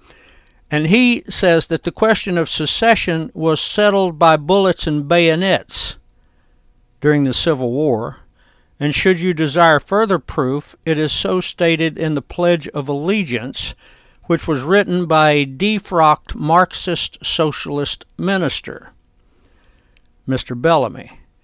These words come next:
The great sage justice himself does not refer to the Constitution at all in his answer from on high. He depends solely on who stood victorious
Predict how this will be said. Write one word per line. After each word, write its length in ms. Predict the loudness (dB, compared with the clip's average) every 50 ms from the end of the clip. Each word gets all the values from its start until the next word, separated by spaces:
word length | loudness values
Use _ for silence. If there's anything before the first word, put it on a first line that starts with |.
| _ _ _ _ _ _ _ _ _ _ _ _ _
The 120 | -4 -4 -2
great 360 | 0 2 4 4 4 2 0
sage 880 | -2 -2 -2 0 2 4 4 6 6 6 6 4 4 2 0 -4 -8 -10
justice 600 | -2 2 4 4 4 2 0 -4 -4 -4 -4 -2
himself 680 | -2 -2 -2 -4 -2 -2 2 2 2 2 0 -2 -4
does 220 | -4 -4 -4 0 0
not 200 | 0 0 0 -2
refer 400 | -6 -6 -2 0 0 0 0 0
to 140 | -2 -4 -4
the 120 | -4 -4
Constitution 760 | -4 -4 -2 -2 -2 -2 -4 -10 -8 -4 -4 -4 -2 -2 -2
at 140 | -2 -2 0 0
all 300 | 2 2 4 2 2 0
in 160 | -4 -4 -2
his 240 | -2 -2 -4 -4 -6
answer 400 | -6 -4 -4 -4 -4 -6 -10 -6
from 240 | -6 -4 -4 -2
on 160 | -2 -2 -4 -4
high. 540 | -4 0 0 2 2 0 -2 -4 -10 -18 -20 _ _ _ _ _ _ _ _ _ _ _ _
He 180 | -2 -2 -2
depends 440 | -2 -2 -2 0 0 2 2 0 0
solely 480 | 0 2 4 4 6 6 4 2 2 0
on 200 | 0 -2 -2 0
who 260 | 0 0 0 0 -2
stood 400 | -4 -2 -2 0 0 0 0 0
victorious 720 | 0 0 0 -2 -8 -4 0 0 2 2 2 0 -2 -4